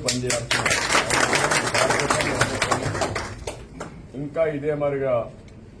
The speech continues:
గ్రామ గ్రామం తిరగాలి. తెలుగుదేశం పార్టీకి ఒక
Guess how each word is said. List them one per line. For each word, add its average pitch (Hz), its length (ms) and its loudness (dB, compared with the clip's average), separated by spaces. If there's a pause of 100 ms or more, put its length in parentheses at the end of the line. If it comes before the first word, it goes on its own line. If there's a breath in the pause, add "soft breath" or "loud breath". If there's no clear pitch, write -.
(100)
గ్రామ 135 400 0
గ్రామం 135 300 0
తిరగాలి. 135 380 -2 (840)
తెలుగుదేశం 151 560 -2 (100)
పార్టీకి 135 480 2 (360)
ఒక 117 100 -6